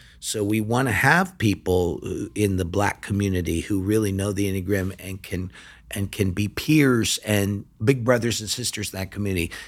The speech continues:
in the Latino community, in, in the L G B T community, et cetera, where there are particular needs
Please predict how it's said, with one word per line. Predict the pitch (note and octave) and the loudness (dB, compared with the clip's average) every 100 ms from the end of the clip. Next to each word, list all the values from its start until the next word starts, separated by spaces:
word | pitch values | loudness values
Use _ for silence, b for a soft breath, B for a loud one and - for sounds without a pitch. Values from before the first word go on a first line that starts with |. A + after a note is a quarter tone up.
| B | B
in | A2+ | 4
the | A2 | 4
Latino | A2 G#2+ - C#3+ B2+ A#2 | 4 2 0 0 2 2
community, | - F#2+ F#2+ F2 D#2+ D#2 | 0 0 2 2 0 -2
in, | G1+ G2 G2+ G#2 | -2 -2 -2 -2
in | G#2 G2+ | -2 0
the | F#2+ F#2 G2 | 2 2 2
L | A2+ | 0
G | A2+ | 0
B | G#2+ A2 | -2 0
T | - F3 | 6 6
community, | C#3 G#2 F#2 E2+ D#2+ D#2+ - B - | 6 0 2 0 -2 -6 -12 B -6
et | C3+ | -2
cetera, | - C#3+ - F#2 | -2 -4 -4 -2
where | G#2+ C3+ C#3 A#2+ B B | 2 4 4 0 B B
there | C3 - | -2 0
are | A#2 | -2
particular | - B2+ - D#3+ E3 D#3 C#3+ C3+ A#2+ | -2 -8 -4 -2 0 2 4 4 2
needs | A2 B2 C3+ C3 - - | 2 4 4 2 0 -4